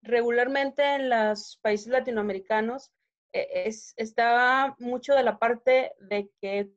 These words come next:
te casas y, pues, tu marido tiene la obligación, entre comillas, ¿no? de,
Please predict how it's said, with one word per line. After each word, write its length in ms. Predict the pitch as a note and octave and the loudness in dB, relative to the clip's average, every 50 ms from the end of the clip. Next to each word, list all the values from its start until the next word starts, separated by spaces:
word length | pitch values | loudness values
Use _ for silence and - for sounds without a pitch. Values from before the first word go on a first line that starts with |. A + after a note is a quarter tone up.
| _ _ _ _ _ _ _ _ | _ _ _ _ _ _ _ _
te 240 | - - - F#3+ F#3+ | -12 -8 -8 -8 -4
casas 640 | - C4 C4 C#4 C4+ - D4+ D4+ E4 E4+ E4 - - | -2 0 2 2 2 2 2 2 2 2 -2 -6 -12
y, 100 | - A3 | -12 -12
pues, 480 | G#3 - A3 G#3+ G#3+ G#3+ - - - - | -6 -2 0 0 0 0 -2 -8 -10 -8
tu 100 | - G#3+ | -6 -4
marido 520 | G#3 G3+ G3 G3 A3 A3+ A3 A#3+ B3 A#3+ A#3 | -2 0 0 2 2 2 4 4 4 4 4
tiene 260 | B3+ B3 B3 B3 B3+ | 0 0 2 2 2
la 140 | B3+ A#3+ A3+ | 2 2 2
obligación, 840 | G3+ G3+ G3 F#3+ G3 F#3+ F#3+ - A3+ A3 A#3 A#3+ C4 D#4 - _ _ _ _ _ _ _ _ _ _ _ _ _ _ _ - - - | 2 0 -4 -4 -4 -4 -4 -2 0 0 2 2 0 -2 -6 _ _ _ _ _ _ _ _ _ _ _ _ _ _ _ -20 -20 -16
entre 260 | G3 G3+ G3 G3 G3 G3 | -14 -12 -8 -8 -6 -4
comillas, 380 | - G3+ A3+ C4 C#4 C4 A#3+ | -4 -4 -2 0 0 0 0
¿no? 180 | A3 B3+ F4+ - _ _ _ | -2 -4 -8 -12 _ _ _
de, 400 | - F#3+ G#3+ G#3 G#3+ G#3 G#3 G#3 | -4 -2 0 2 2 2 0 -2